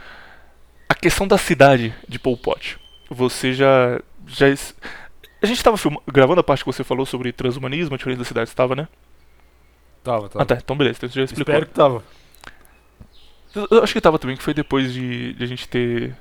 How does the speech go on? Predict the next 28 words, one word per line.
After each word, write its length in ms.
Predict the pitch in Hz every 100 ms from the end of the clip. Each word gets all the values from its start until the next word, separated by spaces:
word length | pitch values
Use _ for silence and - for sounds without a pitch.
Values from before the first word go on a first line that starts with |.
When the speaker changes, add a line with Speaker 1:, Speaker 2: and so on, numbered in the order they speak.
| - - - _ _ -
Speaker 1:
ter 80 | 156
iniciado 320 | 127 131 123
aqui. 140 | 127 -
Speaker 2:
Não, 80 | 202
mas 180 | 214 180
dá 120 | 190
pra, 140 | 190 - - -
dá 100 | 170
pra 120 | 180
falar 200 | 175 175
um 40 | 156
negócio 360 | 131 117 -
aí 60 | 123
que 60 | 127
é 40 |
o 40 |
seguinte, 340 | 117 117 95 98
olha 120 | 104
só. 200 | - 85 - - - - - - - - - -
É, 80 | 143
isso 180 | 147
aí 80 | 214
volta 240 | 135 143 143
no 60 |
que 60 | 131
eu 40 |
falei 180 | 123 123 131
do, 140 | 127